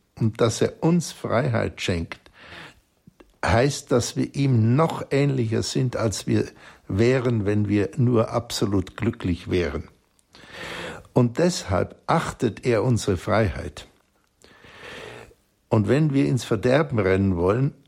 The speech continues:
achtet er unsere Freiheit trotzdem. Aber seine Gnade und seine Liebe sind gigantisch.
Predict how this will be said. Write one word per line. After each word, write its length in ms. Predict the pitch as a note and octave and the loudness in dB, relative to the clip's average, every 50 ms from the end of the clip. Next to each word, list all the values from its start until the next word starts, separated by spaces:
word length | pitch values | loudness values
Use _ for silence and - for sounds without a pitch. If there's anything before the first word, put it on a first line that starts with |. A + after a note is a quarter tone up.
| _ | _
achtet 640 | - D3 - - - - - - B2+ G#2+ - - - | -2 -2 -2 -2 -6 -8 -4 -2 -2 -2 -4 -4 -2
er 340 | - A#2+ A2+ A2+ B2+ D3 - - | 2 2 4 4 2 0 -2 -2
unsere 380 | - B2+ B2 A#2+ - - C3 G#2+ | -2 -2 0 0 0 -2 -2 -2
Freiheit 560 | - - A2 G#2+ A#2 A2 G#2 A2+ G2+ - - | 0 0 2 2 4 4 2 2 0 0 -2
trotzdem. 640 | - B2+ B2+ B2+ - - - - - E2 F2+ F#2 - - _ _ _ | -2 0 0 0 -2 -6 -8 -4 -4 -4 -4 -6 -10 -16 _ _ _
Aber 640 | - C#3+ D#3 F3 D#3+ A2 D#2+ E2 D#2+ A2 C#3+ D3+ C#3+ - _ _ _ _ - - - - - - _ _ _ - | 0 2 4 4 4 2 0 -4 -6 -6 -6 -6 -8 -12 _ _ _ _ -20 -20 -20 -20 -20 -20 _ _ _ -14
seine 500 | - - - - B2 C3+ D3+ D3+ C3 G#2 | -10 -4 2 2 2 4 4 2 0 0
Gnade 720 | - - A2 A2 B2 D3 C#3 G2+ D#2 E2+ F2+ G#2+ C#3+ C#3+ - _ _ _ _ _ _ _ | 0 2 2 4 4 4 2 2 0 -2 -4 -4 -4 -6 -8 _ _ _ _ _ _ _
und 220 | - C3+ B2+ A#2 | 0 0 0 0
seine 320 | - - B2 B2 B2+ B2 A#2+ | 2 2 2 2 2 2 2
Liebe 480 | A2 A#2 B2+ C#3+ D#3 C#3 D3 C#3+ - - - - | 0 0 -2 -2 -2 0 0 0 -2 -2 -6 -12
sind 520 | - - - - D3 C3+ B2+ B2 - - - _ _ - | -10 -6 0 2 2 2 2 0 -4 -14 -20 _ _ -4
gigantisch. 840 | - B2 G2+ - - B2 G#2 F2 - - - - - - - - | -2 -2 0 2 2 2 2 0 -2 -8 -12 -12 -12 -12 -16 -16